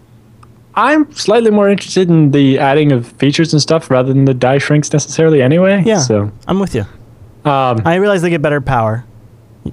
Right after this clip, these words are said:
Speaker 2: you
Speaker 1: Yeah,
Speaker 2: know,
Speaker 1: so
Speaker 2: performance and
Speaker 1: better power, uh, is useful, but, uh, yeah, you know, the, the way forward might be doing more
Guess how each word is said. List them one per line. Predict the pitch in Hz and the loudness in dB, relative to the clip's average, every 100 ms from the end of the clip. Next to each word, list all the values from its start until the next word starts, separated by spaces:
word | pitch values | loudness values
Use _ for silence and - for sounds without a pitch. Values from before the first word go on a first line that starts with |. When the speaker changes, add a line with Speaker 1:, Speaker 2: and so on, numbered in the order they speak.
| - | -6
Speaker 2:
you | 123 | -2
Speaker 1:
Yeah, | 165 | -2
Speaker 2:
know, | - | -4
Speaker 1:
so | |
Speaker 2:
performance | - - 180 160 - | -8 -2 -2 -2 -2
and | |
Speaker 1:
better | 185 190 | -2 0
power, | 165 165 156 151 - 175 | 0 0 0 -2 -6 -4
uh, | 135 120 - - - - - 359 | -2 -2 -6 -20 -20 -20 -12 -4
is | 127 107 - | -4 -4 -8
useful, | 123 131 - 104 101 110 _ _ _ - | -2 -2 -2 -4 -4 -8 _ _ _ -6
but, | 120 110 - _ _ _ - - - - | -4 -4 -6 _ _ _ -20 -20 -20 -6
uh, | 113 104 98 98 101 - - - - | -2 0 0 -4 -10 -20 -20 -14 -4
yeah, | 160 95 - - - | -2 -4 -10 -14 -6
you | 113 | -6
know, | 90 - - - - - - - | -6 -12 -20 -20 -20 -20 -20 -10
the, | 120 120 117 | -2 0 0
the | 113 | 2
way | 117 131 | 2 0
forward | - 143 135 120 | 0 0 0 0
might | 131 131 | -2 0
be | 127 | 0
doing | 123 123 117 | 0 0 0
more | 117 123 123 | 0 2 0